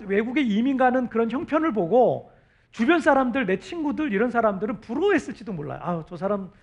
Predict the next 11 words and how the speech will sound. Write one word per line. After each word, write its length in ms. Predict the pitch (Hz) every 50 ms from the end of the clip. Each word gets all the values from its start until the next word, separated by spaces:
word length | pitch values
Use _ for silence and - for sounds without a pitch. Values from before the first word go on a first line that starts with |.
| _ _ _
나도 260 | - 143 165 160 233 220
외국에 320 | 202 180 165 196 196 208
나가고 260 | 185 165 143 147 170
싶은데." 560 | 165 - - _ - 175 151 135 143 147 - - _ _ _ _ _ _ _ _ _ _ _ _ _ -
나가지 320 | - 240 254 320 339 339 320
못하는 360 | 294 277 - 277 269 302 269
자신의 400 | - 208 208 - 262 254 254 240
형편보다 560 | 240 240 247 262 240 214 214 220 233 240 233
저 140 | 233 - 214
사람의 340 | 208 240 240 233 226 226 220
모습, 300 | 190 180 - - 269